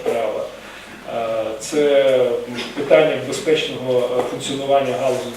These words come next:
вже сьогодні. Е, необхідно прийняти закон про незалежного регулятора в атомній галузі, Держатомрегулювання, типу Н К Р Е.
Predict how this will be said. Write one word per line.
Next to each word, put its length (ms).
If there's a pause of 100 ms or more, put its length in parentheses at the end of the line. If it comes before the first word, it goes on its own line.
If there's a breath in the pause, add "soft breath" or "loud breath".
вже 100
сьогодні. 280 (960)
Е, 220 (200)
необхідно 300
прийняти 260
закон 300
про 140
незалежного 760
регулятора 560
в 140
атомній 460
галузі, 460 (320)
Держатомрегулювання, 1400 (140)
типу 220
Н 60 (140)
К 60
Р 80
Е. 140